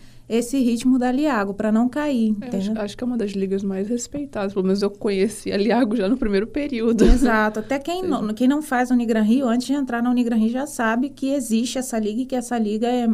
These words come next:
Speaker 1: é, tem muita palestra. Galera de enfermagem, que são de outras faculdades, procuram a gente pra assistir a liga, é muito legal.
Speaker 2: É, tu falou que tu já tinha vontade de entrar antes da
Speaker 1: Exato,
Speaker 2: Unigran
Speaker 1: antes de
Speaker 2: Rio.
Speaker 1: fazer o vestibular,
Speaker 2: Tu,
Speaker 1: eu já sabia.
Speaker 2: tu conheceu a Liago como?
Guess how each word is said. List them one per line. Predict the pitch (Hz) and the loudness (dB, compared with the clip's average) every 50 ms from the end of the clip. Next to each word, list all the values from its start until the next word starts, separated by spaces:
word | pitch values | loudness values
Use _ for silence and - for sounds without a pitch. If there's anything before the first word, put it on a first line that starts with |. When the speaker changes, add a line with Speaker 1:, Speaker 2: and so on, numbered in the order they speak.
| 226 - | -2 -2
Speaker 1:
é, | 202 196 196 190 190 | -4 -4 -2 -4 -2
tem | 196 - 247 233 | 0 2 2 4
muita | 240 226 220 247 294 294 302 | 6 6 6 4 4 2 -2
palestra. | 294 - 240 226 202 196 190 190 190 - - 190 190 185 - - - - | -2 -2 -2 0 0 0 -2 -2 -4 -6 -6 -6 -6 -8 -10 -14 -6 -2
Galera | 202 226 220 233 240 254 | 2 4 4 4 4 2
de | 240 247 | 2 2
enfermagem, | 254 254 - 254 262 240 226 202 190 190 208 233 247 233 208 202 | 2 2 2 0 2 2 2 2 2 2 2 2 2 2 2 0
que | 202 - - | -4 -4 -4
são | - 220 220 | 0 2 2
de | 220 208 208 | 2 4 4
outras | 196 208 240 240 240 226 - | 2 2 2 0 -4 -6 -4
faculdades, | - 214 208 - 208 190 190 185 196 202 196 - | -6 -6 -6 -6 -4 -2 -2 0 -2 -2 -4 -6
procuram | - - 214 214 214 220 214 214 208 | -4 -4 -4 -2 -2 -2 -2 0 -2
a | 196 | -2
gente | 196 175 185 190 185 - | -2 -2 -4 -4 -6 -6
pra | - 196 | -6 -6
assistir | 190 190 - - - - - 180 | -6 -6 -8 -12 -12 -10 -8 -8
a | 175 | -6
liga, | 185 185 190 196 208 214 196 196 190 | -6 -4 -4 -4 -4 -4 -4 -4 -4
é | |
muito | 185 185 190 190 - 208 | -4 -4 -6 -6 -6 -6
legal. | 233 277 277 254 208 185 175 | -6 -6 -4 -4 -4 -4 -4
Speaker 2:
É, | 175 240 233 | -6 -6 -6
tu | 233 233 208 | -6 -8 -10
falou | 202 - 196 185 185 180 185 | -10 -8 -6 -4 -4 -4 -4
que | 185 - 202 | -6 -10 -12
tu | - - 202 196 190 196 190 190 190 190 196 | -10 -8 -6 -4 -4 -4 -4 -4 -4 -4 -4
já | 202 190 185 185 | -6 -8 -10 -10
tinha | 185 - - 185 | -12 -12 -12 -10
vontade | 185 185 185 190 190 175 175 185 185 185 | -8 -8 -8 -8 -8 -8 -6 -6 -6 -6
de | 190 | -6
entrar | 180 185 185 - 175 175 180 175 | -6 -8 -8 -8 -8 -8 -8 -8
antes | 175 180 185 220 208 | -8 -10 -8 -4 -4
da | 226 262 | -4 -2
Speaker 1:
Exato, | 233 - 339 320 311 320 | -2 -2 0 0 0 0
Speaker 2:
Unigran | - 269 254 | 0 0 0
Speaker 1:
antes | 262 294 302 | 0 0 0
de | 302 | 0
Speaker 2:
Rio. | 381 339 - | 0 0 0
Speaker 1:
fazer | - 302 294 277 | 0 -2 -2 -2
o | 277 269 | -2 -4
vestibular, | 269 262 269 254 220 247 240 233 214 | -4 -2 -2 0 0 0 0 2 0
Speaker 2:
Tu, | 214 | 0
Speaker 1:
eu | 233 | 0
já | 254 262 | -2 -4
sabia. | 254 - 311 320 311 294 277 254 254 | -6 -6 -6 -4 -4 -2 0 0 0
Speaker 2:
tu | 247 247 | -2 -4
conheceu | 226 220 220 233 - - 247 220 214 220 214 - - | -6 -12 -12 -14 -12 -12 -10 -10 -10 -12 -14 -12 -10
a | 202 | -10
Liago | 208 208 208 208 208 208 226 233 | -8 -8 -8 -8 -8 -8 -10 -12
como? | - - 311 302 233 156 151 151 | -12 -14 -12 -12 -10 -10 -12 -12